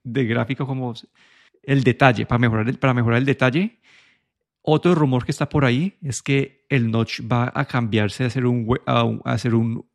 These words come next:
un círculo o un óvalo, que los sensores de Face I D van a quedar detrás de la, de la, de la pantalla. Y en cuanto a modelos, dicen que el, el, el mini va a morir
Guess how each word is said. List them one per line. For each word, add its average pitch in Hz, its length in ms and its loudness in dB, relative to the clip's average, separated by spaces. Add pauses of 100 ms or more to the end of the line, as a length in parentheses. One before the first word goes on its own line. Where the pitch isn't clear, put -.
un 123 180 -2
círculo 143 540 0
o 120 60 4
un 110 260 2
óvalo, 123 480 0 (580)
que 135 100 2
los 120 120 0
sensores 123 400 0
de 139 100 2
Face 123 260 -2
I 127 40 -2
D 117 120 -4
van 123 120 0
a 123 60 -2
quedar 110 200 -4
detrás 117 320 -4
de 123 80 -2
la, 113 560 -2 (720)
de 123 240 -4
la, 110 500 0
de 117 100 -2
la 113 140 -2
pantalla. 120 640 -2 (720)
Y 202 380 -2 (760)
en 147 180 -4
cuanto 135 360 -2
a 135 40 2
modelos, 127 460 2
dicen 135 260 -6
que - 80 -6
el, 120 220 -4
el, 117 220 -6
el 120 200 0
mini 135 280 2
va 139 100 2
a 135 40 0
morir 151 500 -2